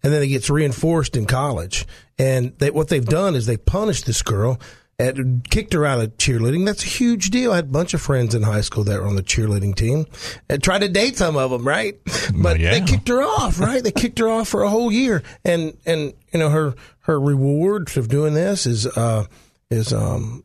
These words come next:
Speaker 1: you know, having to put up with this lawsuit that's going through. And I'm glad she stuck with it. I'm sorry she got kicked off the softball team and the, and the, and, I mean, people should be standing up and, and throwing their arms up saying, "What happened here and why was she able to be punished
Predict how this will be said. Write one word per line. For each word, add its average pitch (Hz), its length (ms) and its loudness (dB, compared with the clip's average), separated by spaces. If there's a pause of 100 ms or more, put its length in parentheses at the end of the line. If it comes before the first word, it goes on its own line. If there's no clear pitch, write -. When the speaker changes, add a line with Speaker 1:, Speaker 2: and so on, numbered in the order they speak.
(160)
Speaker 1:
you 117 60 0
know, 107 100 -2
having 113 240 0
to 117 60 -2
put 131 180 0
up 131 220 -2
with 117 140 -4
this 110 200 -2
lawsuit 135 420 0
that's - 140 -4
going 143 300 0
through. 156 280 0
And 117 140 -2 (220)
I'm 139 80 2
glad 156 260 0
she - 80 0
stuck 135 340 -2
with 139 200 0
it. 143 120 -2 (360)
I'm 110 60 0
sorry 143 360 0
she 113 240 0 (320)
got - 180 -4
kicked 143 240 0
off 127 140 0
the - 100 -6
softball 123 520 0
team 120 340 2
and 98 160 -2
the, 95 160 -4 (400)
and 101 220 0
the, 104 140 -6 (300)
and, - 120 -2
I - 180 -10
mean, 143 100 2
people 262 200 2
should 196 180 0
be 160 80 2
standing 175 420 0
up 147 220 -2
and, 113 160 -4 (100)
and 120 100 2
throwing 160 280 2
their 139 120 2
arms 156 280 0
up 110 240 -4
saying, 120 280 0
"What 165 180 0
happened 147 460 0
here 110 140 2
and 110 160 2
why 143 300 0
was 123 140 -2
she 135 180 0
able 120 140 0
to 117 60 0
be 110 100 0
punished 143 580 0